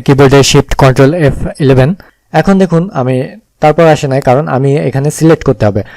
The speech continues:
আর এই প্যানেল থেকে এই যে সিম্বল আইকন, এইটা এখানে ক্লিক করলে আপনি চলে আসবে। So ডিফল্ট এইখানে আপনি হয়তোবা এগুলা নাও থাকতে পারে। হ্যাঁ, এই, এখানে অনেক সিম্বল পাবেন। Just এখানে এই অপশনে ক্লিক করবেন, ওপেন সিম্বল লাইব্রেরি। আহ,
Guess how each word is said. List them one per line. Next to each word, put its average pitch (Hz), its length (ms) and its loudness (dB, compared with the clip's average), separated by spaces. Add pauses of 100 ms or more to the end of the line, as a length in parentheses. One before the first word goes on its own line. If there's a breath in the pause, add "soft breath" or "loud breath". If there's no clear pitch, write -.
(140 loud breath)
আর 151 140 2
এই 160 120 4
প্যানেল 165 280 0
থেকে 175 240 0
এই 160 120 2
যে 127 140 0
সিম্বল 127 360 0
আইকন, 131 320 2
এইটা 143 260 0 (320 loud breath)
এখানে 151 280 0
ক্লিক 147 240 0
করলে 196 180 4
আপনি 135 180 0 (380)
চলে 139 220 4
আসবে। 127 320 2 (420 loud breath)
So 156 200 4
ডিফল্ট 180 520 2 (140)
এইখানে 160 580 4
আপনি 131 300 0
হয়তোবা 131 720 2 (300)
এগুলা 143 320 4
নাও 143 200 4
থাকতে 175 260 0
পারে। 143 240 4 (380 loud breath)
হ্যাঁ, 165 160 2
এই, 190 240 4 (140)
এখানে 190 200 4
অনেক 165 260 2
সিম্বল 156 260 2
পাবেন। 120 340 2
Just 156 320 0
এখানে 156 460 2
এই 135 100 4
অপশনে 143 300 0
ক্লিক 160 220 0
করবেন, 139 340 2 (300 loud breath)
ওপেন 151 280 4
সিম্বল 147 360 2
লাইব্রেরি। 139 460 4
আহ, - 420 -6